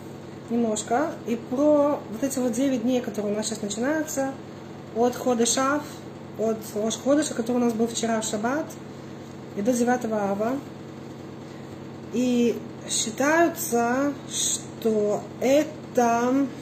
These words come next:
и считается, о, привет, люди подходят, и считается, что это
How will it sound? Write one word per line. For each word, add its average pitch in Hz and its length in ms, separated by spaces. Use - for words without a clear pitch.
и 220 60
считается, 240 440
о, 220 60
привет, 214 380
люди 208 140
подходят, 247 420
и 226 40
считается, 254 440
что - 180
это 247 720